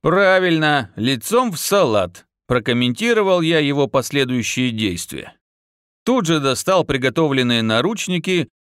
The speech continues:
купленные в Англии, сделанные компанией Peerless. Сковал руки и ноги и привязал к дивану ещё и верёвкой, так, на всякий случай. Залепил рот лейкопластырем. Спрятал деньги и всё, что было в портфеле, в сейф.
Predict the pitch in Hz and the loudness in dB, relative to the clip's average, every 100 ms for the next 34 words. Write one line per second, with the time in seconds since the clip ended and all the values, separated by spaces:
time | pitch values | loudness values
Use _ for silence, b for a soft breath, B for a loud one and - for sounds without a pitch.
0 | - 285 220 165 139 123 110 190 190 135 | -4 -2 0 0 2 2 2 0 0 -2
1 | 127 113 98 151 196 165 147 127 - 127 | 0 0 -2 0 0 0 0 -2 -2 -2
2 | 98 147 143 139 131 - 123 92 80 - | -2 -2 -2 -2 -2 -2 -2 -2 -8 -12
3 | - _ _ _ - 135 123 127 107 123 | -18 _ _ _ -6 0 2 2 2 0
4 | 139 117 110 113 107 135 208 196 208 - | -2 -4 -6 -2 -2 0 -2 -2 -4 -6
5 | _ - 214 190 175 147 117 147 143 107 | _ -4 -2 0 0 0 0 0 0 -2
6 | 107 101 185 185 120 113 107 170 175 143 | -2 0 0 0 -2 -4 -2 -2 0 -2
7 | 196 226 139 - 78 - _ 208 143 - | 0 0 -2 -4 -16 -16 _ -2 -2 -6
8 | - 147 165 190 170 170 160 131 95 - | -6 -2 0 0 -2 -2 -4 -4 -6 -8
9 | - _ _ _ _ _ - 107 123 123 | -14 _ _ _ _ _ -6 -2 0 0
10 | 147 127 107 196 226 113 127 170 170 156 | 0 0 2 0 0 -2 -2 0 0 -2
11 | 123 117 87 - 95 87 73 _ _ _ | 0 0 -2 -4 -6 -4 -8 _ _ _
12 | - - 185 226 180 165 117 175 233 196 | -12 -2 0 0 0 -2 0 -2 -2 -2
13 | 170 120 180 165 - 143 160 147 123 - | -2 0 0 0 -2 0 2 2 0 -2
14 | 117 - 160 180 175 170 - 143 85 - | -2 -2 0 0 0 -2 -2 -2 -4 -12